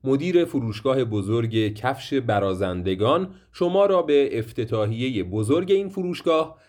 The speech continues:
در تاریخ شنبه، سه اسفند دعوت می‌کند. هر زمانی دوست داشتید بین ساعت ده صبح تا پنج بعد از ظهر تشریف بیاورید و کفش رویاهای خود را پیدا کنید.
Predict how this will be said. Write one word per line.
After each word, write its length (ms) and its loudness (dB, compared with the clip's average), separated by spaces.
در 200 -2
تاریخ 680 -4
شنبه، 720 -2
سه 360 -2
اسفند 600 -2
دعوت 460 -4
می‌کند. 460 -10
هر 140 4
زمانی 420 2
دوست 280 -8
داشتید 420 -2
بین 260 4
ساعت 420 0
ده 320 -2
صبح 400 0
تا 320 0
پنج 340 0
بعد 300 2
از 160 2
ظهر 300 0
تشریف 460 -6
بیاورید 540 4
و 200 2
کفش 400 -4
رویاهای 720 -2
خود 240 0
را 260 0
پیدا 380 -2
کنید. 440 -10